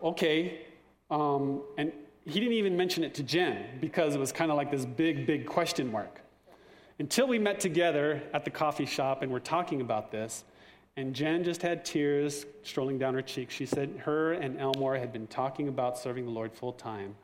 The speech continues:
for, since they got married. And so there was just confirmation that God was in it.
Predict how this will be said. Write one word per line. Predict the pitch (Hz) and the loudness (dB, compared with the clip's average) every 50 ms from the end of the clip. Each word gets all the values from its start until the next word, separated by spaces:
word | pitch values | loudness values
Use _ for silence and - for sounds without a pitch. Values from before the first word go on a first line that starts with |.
| - - - _ _ _ _ _ _ | -20 -20 -20 _ _ _ _ _ _
for, | - - - 120 113 110 107 104 101 98 98 101 101 - - - - _ _ _ _ | -8 -6 -4 -2 -2 -2 -2 -2 -2 -4 -4 -6 -10 -14 -20 -20 -20 _ _ _ _
since | - - - 127 - - | -10 -6 -6 -6 -4 -4
they | - - | -2 -2
got | - 92 - 90 | -2 -2 -4 -4
married. | 95 107 110 87 - - - - - _ _ _ _ _ _ _ _ _ _ _ _ _ _ _ _ _ _ _ _ _ _ _ - - - - - - - - - _ _ | -4 -4 -4 -4 -6 -12 -18 -20 -20 _ _ _ _ _ _ _ _ _ _ _ _ _ _ _ _ _ _ _ _ _ _ _ -20 -20 -20 -20 -20 -20 -20 -20 -20 _ _
And | - 139 139 143 135 131 131 | 0 2 4 4 2 2 2
so | - 170 | 2 2
there | 151 160 | 4 4
was | 160 147 - | 2 2 2
just | 190 185 185 - - | 2 0 0 -2 -2
confirmation | - 180 175 180 180 - 165 147 147 147 156 165 160 - - 139 131 123 123 123 117 117 - - 143 120 | 0 2 2 2 2 2 2 2 2 2 2 2 2 0 0 0 -2 -2 -4 -6 -8 -10 -12 -10 -8 -2
that | 123 131 127 - 127 117 | 0 0 0 0 0 0
God | 131 117 120 117 117 | 0 2 0 0 -2
was | 113 104 104 | -4 -6 -6
in | 113 113 107 | -6 -6 -6
it. | 98 98 - - | -8 -10 -10 -12